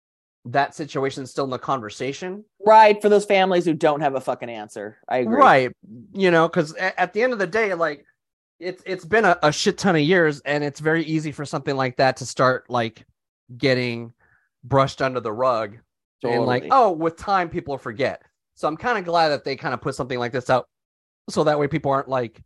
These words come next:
Speaker 1: forgetting about it, and they're like, "Oh, yeah, that shit." Or
Speaker 2: Yeah, and
Speaker 1: somebody
Speaker 2: because I
Speaker 1: who's
Speaker 2: did.
Speaker 1: or so, you know, somebody who's a kid, who was a kid at that point
Speaker 2: Yeah.
Speaker 1: is now watching this going, they're like, "They what?"
Speaker 2: Right.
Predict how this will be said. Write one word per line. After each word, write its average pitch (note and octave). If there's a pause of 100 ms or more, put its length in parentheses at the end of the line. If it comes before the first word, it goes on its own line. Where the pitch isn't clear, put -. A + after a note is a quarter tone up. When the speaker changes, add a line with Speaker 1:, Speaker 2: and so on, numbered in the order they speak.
(200)
Speaker 1:
forgetting D#3+
about C#3
it, C#3
and C3+
they're C3+
like, C3
"Oh, E4
yeah, C#4+
that D4
shit." -
Or D#3+
Speaker 2:
Yeah, D#3
and G3
Speaker 1:
somebody G#3+
Speaker 2:
because C#4
I D4+
Speaker 1:
who's C4
Speaker 2:
did. A#3+ (240)
Speaker 1:
or F3+
so, G#3
you A3+
know, F3
somebody F3
who's D3+
a C#3+
kid, F#3
who D#3
was C#3+
a B2
kid G#3
at G#3
that B2
point C3+
Speaker 2:
Yeah. C3+
Speaker 1:
is -
now C#3+
watching C#3+
this C3+
going, C#3
they're C3
like, A#2+ (320)
"They A#2+
what?" G#2+ (420)
Speaker 2:
Right. D3